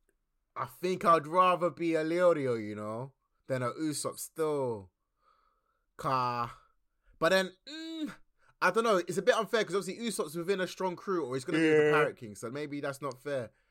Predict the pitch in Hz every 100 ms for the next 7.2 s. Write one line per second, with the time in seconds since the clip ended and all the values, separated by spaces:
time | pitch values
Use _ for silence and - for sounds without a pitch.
0 | _ _ _ 139 151 214 196 202 190 185
1 | 180 170 165 _ _ - 151 139 185 165
2 | 156 143 208 190 - 139 131 151 - _
3 | _ - - - - _ _ 156 180 226
4 | 180 185 190 185 202 190 208 185 - 147
5 | 170 165 165 180 139 127 113 - 117 120
6 | 123 123 156 156 - 180 143 113 98 87
7 | -